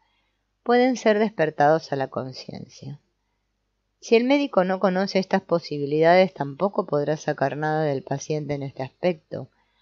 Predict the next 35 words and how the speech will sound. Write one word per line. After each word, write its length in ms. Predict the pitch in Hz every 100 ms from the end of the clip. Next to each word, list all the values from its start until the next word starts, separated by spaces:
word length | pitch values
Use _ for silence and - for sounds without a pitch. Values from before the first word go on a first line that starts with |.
| _ -
a 80 | 240
no 140 | 254
ser 340 | - 202 185 202
que 80 |
entre 180 | 165 127
los 140 | 143 139
dos 200 | 156 -
se 120 | 156
dediquen 460 | 139 143 151 160
a 20 | 143
estudiar 400 | - 131 147 151
esta 220 | 147 139
cuestión 640 | - 143 _ 151 147 160 -
en 160 | 143
profundidad, 680 | - 131 143 139 143 170 143 151 _ _ _ _ _ _ _ _ -
lo 100 | 220
que 120 | 240
sin 180 | 269 254
embargo 380 | 233 170 185 190
no 100 | 151
suele 300 | - 147 143
ser 200 | - 139
recomendable. 840 | 135 123 127 123 120 117 117 123 131 _ _ _ _ _ _ _ _ _ _ _ -
En 120 | 254
la 100 | 277
práctica, 600 | 269 151 120 - - 160
será 260 | - 156 160
el 100 | 160
médico 440 | 196 214 151 -
adecuadamente 680 | 139 143 151 151 151 156 156
preparado 680 | 147 131 135 143 160 160 156
quien 220 | 143 135
transmita 540 | 131 - 160 160 165
la 160 | 139 143
función 560 | - 127 - 156 151